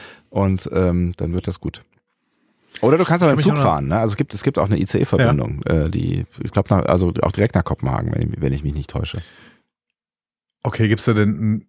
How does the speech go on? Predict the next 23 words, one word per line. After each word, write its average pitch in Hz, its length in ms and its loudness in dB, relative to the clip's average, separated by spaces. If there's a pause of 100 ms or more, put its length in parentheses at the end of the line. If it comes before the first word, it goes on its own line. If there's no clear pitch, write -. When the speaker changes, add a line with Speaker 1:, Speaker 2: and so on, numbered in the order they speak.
Speaker 2:
es - 160 -8
gibt 131 160 -2
doch - 100 -4
keinen 160 380 2
Tunnel 143 360 2
bis 95 240 -6
jetzt, 92 300 -4
ne? 131 120 0
Der 123 140 2
sollte 135 240 2
noch 135 120 0
irgendwann 127 260 0
gebaut 117 340 0
werden 98 200 0
zwischen 101 280 -8
Fehmarn 104 520 0
und, 98 400 -6
äh, 98 280 -4
dieser, 95 360 -6
dieser 92 300 -6
Insel 98 360 -6
da, 90 560 -8
äh, 87 40 -12